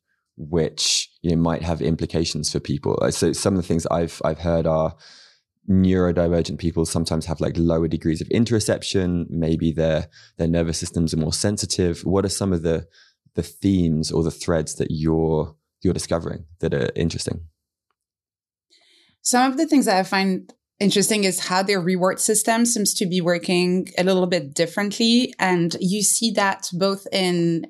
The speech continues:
Speaker 2: A D H D and in autism, where they
Speaker 1: Mm-hmm.
Speaker 2: seem to be getting a kick out of, <laughs> uh,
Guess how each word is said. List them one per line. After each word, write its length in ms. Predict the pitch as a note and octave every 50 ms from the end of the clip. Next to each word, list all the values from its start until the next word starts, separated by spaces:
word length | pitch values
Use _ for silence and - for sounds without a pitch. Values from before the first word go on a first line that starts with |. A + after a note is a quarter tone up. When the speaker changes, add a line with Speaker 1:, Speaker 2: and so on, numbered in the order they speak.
| _ -
Speaker 2:
A 100 | G3 G3+
D 140 | F3 G3 F3+
H 220 | - F3+ - -
D 160 | - F#3+ F3+
and 280 | F3 E3+ E3 E3+ E3 -
in 180 | - E3+ E3+
autism, 580 | - - G#3+ G#3 - G#3 F3+ E3+ F3+ E3 E3+ E3
where 180 | E3 F3 E3+ E3
they 240 | E3+ E3+ E3 D#3+
Speaker 1:
Mm-hmm. 100 | D#3+ D#3+
Speaker 2:
seem 220 | - - A#3 B3+ C#4+
to 560 | C#4+ - D#4+ C#4 A#3 A3 G#3 G3 F#3+ - -
be 140 | F3 G3+ G3+
getting 520 | E3+ G3 F#3+ F#3+ F#3+ F3+ F3+ F3+ E3+ E3 - _ _ _ _ _ _
a 80 | - G3
kick 360 | F#3+ - - B3 A3+ A#3+ - -
out 180 | G#3 A#3 G#3 G3
of, 420 | F#3+ F#3+ F3+ F#3 F3+ G#3+ - - - - - - - -
<laughs> 280 | - - F4+ - -
uh, 220 | - F#3+ F#3 F3+